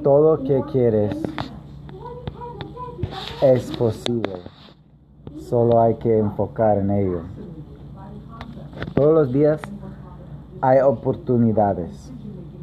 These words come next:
Y si puedes hacer las cosas una cosa a la vez.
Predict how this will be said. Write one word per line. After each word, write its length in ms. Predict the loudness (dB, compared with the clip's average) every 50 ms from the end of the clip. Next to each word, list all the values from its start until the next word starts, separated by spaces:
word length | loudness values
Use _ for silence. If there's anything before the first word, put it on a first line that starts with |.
| -4
Y 140 | -2 0 0
si 240 | 0 0 0 0 0
puedes 760 | 0 0 0 4 6 6 6 6 4 2 0 -2 -6 -12 -12 -12 -12 -12 -12 -12 -10 -10 -10 -10 -12 -12 -14 -12 -12 -12 -14 -16 -16 -18 -18 -16 -12 -10 -10 -10 -10 -10 -6 -4
hacer 380 | -4 -4 -4 -2 0 2 2
las 320 | 4 4 4 4 2 0 -2
cosas 600 | -2 -2 0 0 0 2 2 2 0 -2 -8 -14 -14 -14 -16 -16 -16 -16 -16 -16 -14 -14 -16 -16 -16 -16 -16 -14 -14 -14 -16 -16 -16 -18 -16 -6 -2
una 480 | 0 2 2 4 4 4 4 4 2 0 -2 -2
cosa 600 | 0 2 2 0 0 0 4 6 6 6 4 2 -2 -12 -6 0
a 180 | 2 2 4 4
la 300 | 4 4 6 6 4 4
vez. 600 | 4 2 2 0 -2 -4 -10 -12 -14 -14 -14